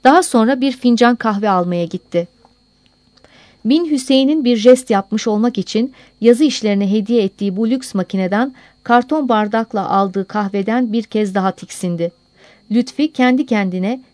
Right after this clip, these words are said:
Lenin'in İsviçre'de, Troçki'nin de Meksika'da nasıl başarabildiklerini soruyordu. Onlar ülkelerinden uzakta nasıl devrimci kalabilmişlerdi? Cevap gayet basit ve yalındı.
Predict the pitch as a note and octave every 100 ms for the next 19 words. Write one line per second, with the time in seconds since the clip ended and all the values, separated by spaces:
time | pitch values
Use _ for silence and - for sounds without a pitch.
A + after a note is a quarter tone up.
0 | _ G#3+ C#4 B3+ A3+ B3 G#3+ - A#3 -
1 | F3+ F#3 B3 - _ _ - C#4 - A#3+
2 | G#3+ G#3+ A#3+ A#3 - C4 B3+ G3+ G#3 A#3+
3 | - G#3+ G3 G#3 G3 F#3+ F#3 F#3 - F#3
4 | F#3 - F3 E3+ E3 A3 B3+ - _ _
5 | _ _ - A#3+ B3+ D4+ D#4 A3+ - A#3+
6 | A#3+ A#3 A#3 C4 - G3+ G3+ - A3+ A#3+
7 | B3 C4 B3+ G3+ G3+ G3+ G3 F#3+ F#3+ F3+
8 | F3+ F3+ - F3+ E3+ E3 E3+ E3+ _ _
9 | _ _ _ _ - A#3+ C4 C4+ - C4
10 | C#4+ A#3+ - G3+ - B3+ B3+ A#3 A3 G3+
11 | F#3+ F#3 E3+